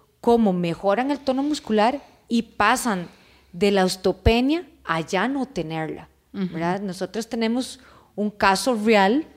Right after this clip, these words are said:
Speaker 1: ¿verdad? Este, que me parece muy valioso que vos nos expliques, porque yo te voy a decir la verdad, y ella cuando escuche esto se va a morir de risa. Ella a mí me mandó los exámenes. Este, y me dijo, "Carlita, vea qué bien,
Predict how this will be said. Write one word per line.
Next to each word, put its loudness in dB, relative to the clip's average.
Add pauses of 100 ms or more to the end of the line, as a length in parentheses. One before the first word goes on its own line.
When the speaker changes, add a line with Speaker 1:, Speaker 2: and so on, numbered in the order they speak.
(320)
Speaker 1:
¿verdad? -6
Este, -8
que -4
me -4
parece -2
muy 2
valioso 2
que -2
vos 2
nos -2
expliques, -2
porque -8 (500)
yo -2
te 0
voy 6
a 6
decir 2
la 4
verdad, 2
y -2
ella 0
cuando -2
escuche 0
esto -2
se -4
va 2
a 0
morir 0
de 2
risa. 0 (520)
Ella 4
a 2
mí 4
me 2
mandó 2
los 2
exámenes. -10 (1160)
Este, -6
y -4
me 0
dijo, 0
"Carlita, 0
vea 2
qué 0
bien, 0